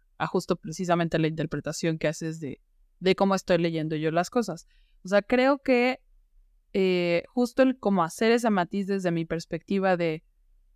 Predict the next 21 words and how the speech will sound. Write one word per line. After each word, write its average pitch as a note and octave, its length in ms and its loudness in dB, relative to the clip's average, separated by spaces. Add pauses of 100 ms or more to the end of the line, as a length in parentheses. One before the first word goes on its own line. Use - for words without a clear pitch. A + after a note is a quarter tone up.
(140)
me G#3 260 2
gusta A#3+ 400 2
en C4 60 4
mi A3+ 120 2
vida G#3+ 240 2
cotidiana G3 600 0
desenvolverme F#3 1040 0
en F#3+ 240 -6
torno G3 500 2
a F3 160 4
la E3 240 -2
noción F3+ 440 -2
de G3 120 2
respeto F3+ 840 -2 (720)
es G#3 280 2 (440)
punto G#3+ 300 2
y A3+ 120 6
aparte G3+ 640 0
de F#3 500 0
el F3 120 -2
decir, F#3+ 480 -2